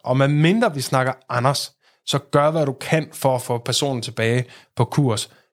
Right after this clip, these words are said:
før du siger stop. Mit andet råd, det er, vær ærlig. Der er ikke nogen, der fortjener,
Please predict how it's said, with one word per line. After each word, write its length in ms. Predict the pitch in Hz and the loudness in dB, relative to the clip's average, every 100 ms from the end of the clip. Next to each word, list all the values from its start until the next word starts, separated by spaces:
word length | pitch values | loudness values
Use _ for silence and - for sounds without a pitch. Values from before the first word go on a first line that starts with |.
| - | -8
før 280 | - 143 113 | -2 0 -2
du 80 | |
siger 200 | 107 107 | -6 -8
stop. 300 | 104 - 87 _ _ _ _ _ - - - - - - _ _ _ - | -6 -8 -10 _ _ _ _ _ -12 -10 -10 -10 -14 -20 _ _ _ 0
Mit 100 | 160 | 2
andet 220 | 214 220 | 2 2
råd, 180 | 190 175 | 2 2
det 140 | 170 | 2
er, 240 | 151 156 170 - _ _ - | 2 2 -2 -10 _ _ 0
vær 140 | 135 | 0
ærlig. 420 | 127 127 139 131 - _ _ _ | 2 2 0 -2 -8 _ _ _
Der 60 | 147 | 2
er 180 | 160 165 | 4 2
ikke 160 | 170 | 0
nogen, 240 | 156 151 160 | 0 0 -2
der 60 | |
fortjener, 500 | 135 127 160 147 113 | -2 -2 0 0 -2